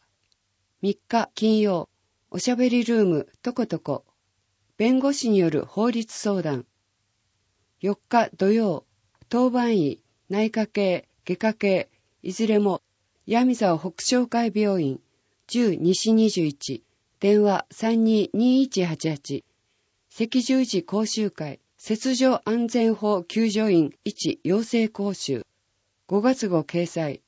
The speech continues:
五日日曜。当番医、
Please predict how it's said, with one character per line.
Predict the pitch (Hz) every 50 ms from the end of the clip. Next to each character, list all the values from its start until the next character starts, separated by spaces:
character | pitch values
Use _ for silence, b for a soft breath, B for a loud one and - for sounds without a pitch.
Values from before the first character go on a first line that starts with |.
| _ _ _ _ _ _ _ _ _ _ _ _ _ _ _ _ _ _ _ _ _
五 | - - 185 - - -
日 | - 240 240 - - -
日 | 190 196 190 - - - 214
曜。 | 208 180 156 135 - _ _ _ _ _ _ _ _
当 | - 233 240 247 233
番 | 247 240 226 214 202
医、 | 175 143 120 -